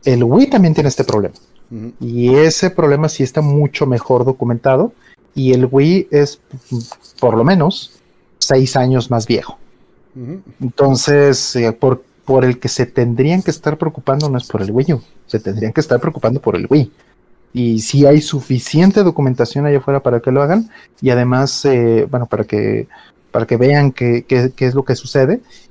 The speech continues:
Speaker 1: y además para que le hagan un respaldo. Entonces,
Speaker 2: Sí, o sea,
Speaker 1: si
Speaker 2: no está
Speaker 1: tienen
Speaker 2: de
Speaker 1: Wii
Speaker 2: más de que lo hagan.
Speaker 1: Ujú.
Speaker 2: Nada más, ojo, tal vez el pánico no es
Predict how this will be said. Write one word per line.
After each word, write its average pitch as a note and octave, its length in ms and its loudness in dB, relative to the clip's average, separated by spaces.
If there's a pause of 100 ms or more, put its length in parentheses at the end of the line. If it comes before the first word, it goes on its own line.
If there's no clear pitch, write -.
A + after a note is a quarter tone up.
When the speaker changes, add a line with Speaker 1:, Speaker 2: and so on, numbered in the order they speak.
Speaker 1:
y C3+ 80 0
además B2 260 0
para D3 180 0
que C3 100 -4
le A#2 80 2
hagan A#2 160 0
un A#2 100 0
respaldo. G2 380 -6 (680)
Entonces, B2 420 -2
Speaker 2:
Sí, C3+ 60 0
o C3+ 40 4
sea, C3 80 4
Speaker 1:
si A2 220 -4
Speaker 2:
no G2 140 2
está C#3 100 4
Speaker 1:
tienen - 120 4
Speaker 2:
de - 60 4
Speaker 1:
Wii A#3+ 80 4
Speaker 2:
más F#3+ 160 0
de G3 100 -4
que - 160 -6
lo A#2+ 140 -2
hagan. B2+ 320 -6 (760)
Speaker 1:
Ujú. C#3+ 140 2
Speaker 2:
Nada D#3+ 240 2
más, E3 240 -2
ojo, G#3 480 -4 (240)
tal C#3 160 -2
vez D#3+ 140 -4
el C3+ 100 -8
pánico D3 720 -6
no B2+ 300 -4
es A#2 260 -8